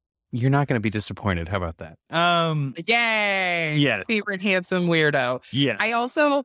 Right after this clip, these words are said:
Speaker 2: my favorite thing about this episode is
Speaker 1: Uh-huh.
Speaker 2: that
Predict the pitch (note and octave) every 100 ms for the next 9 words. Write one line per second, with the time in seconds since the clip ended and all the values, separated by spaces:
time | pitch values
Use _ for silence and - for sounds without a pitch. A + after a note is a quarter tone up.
0 | - A3 G#3+ - G3+ G#3 A#3 - A#3+ A3
1 | G3 D#3+ D3+ D3 - E3 D#3 - D3+ C#3
2 | E3+ - G3+ G#3 A3 A3 - A#2 A#2 E3
3 | D3+ D3 C#3